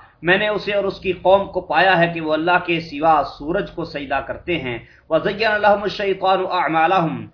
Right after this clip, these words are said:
اور شیطان نے ان کے لیے ان کے اعمال مزین کر دیے ہیں۔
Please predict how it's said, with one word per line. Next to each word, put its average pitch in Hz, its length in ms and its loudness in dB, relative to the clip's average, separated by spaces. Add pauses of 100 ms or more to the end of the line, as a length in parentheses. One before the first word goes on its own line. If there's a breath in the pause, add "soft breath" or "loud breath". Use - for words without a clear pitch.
(140 soft breath)
اور 170 160 -2
شیطان 180 600 0
نے 185 80 0
ان 170 200 -4
کے 170 120 -2
لیے 156 240 -4
ان 143 160 -8
کے 151 160 -8
اعمال 143 480 0
مزین 135 500 -8
کر 120 140 -6
دیے 131 360 -4
ہیں۔ 120 160 -6